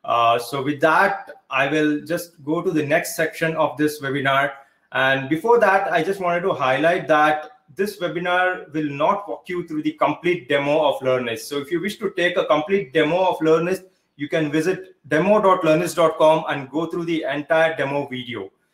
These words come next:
So the product itself is pretty exhaustive. So it takes more than an hour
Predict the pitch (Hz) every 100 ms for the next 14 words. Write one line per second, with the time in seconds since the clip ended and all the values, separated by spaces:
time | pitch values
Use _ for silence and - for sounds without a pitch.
0 | _ - 135 135 - 147 170 196 175 165
1 | 190 190 180 - 156 160 170 143 143 160
2 | 160 160 156 - _ _ - 135 135 -
3 | 160 160 143 165 185 175 156 151 143 143
4 | 143 143